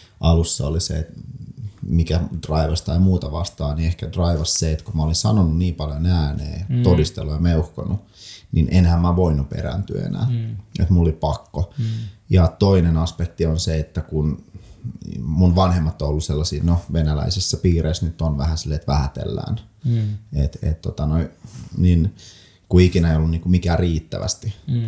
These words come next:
Speaker 1: niin sit mä ajattelin, että vittu mä näytän.
Speaker 2: Mm.
Speaker 1: Ja nytkin joku vuosi sitten mutsi sanoi, <laughs> että ei pahalla, mutta tää on
Speaker 2: Mm.
Speaker 1: niinku meidän perheessä semmonen läppä,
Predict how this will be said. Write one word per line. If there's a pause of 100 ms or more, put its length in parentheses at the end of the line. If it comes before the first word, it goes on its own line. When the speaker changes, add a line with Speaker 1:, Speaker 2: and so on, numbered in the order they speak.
(140)
Speaker 1:
niin
sit
mä
ajattelin,
että
vittu
mä
näytän. (100)
Speaker 2:
Mm. (120)
Speaker 1:
Ja
nytkin (280)
joku
vuosi
sitten (520)
mutsi
sanoi, (140)
<laughs>
että
ei
pahalla,
mutta
tää
on
Speaker 2:
Mm.
Speaker 1:
niinku
meidän
perheessä
semmonen
läppä,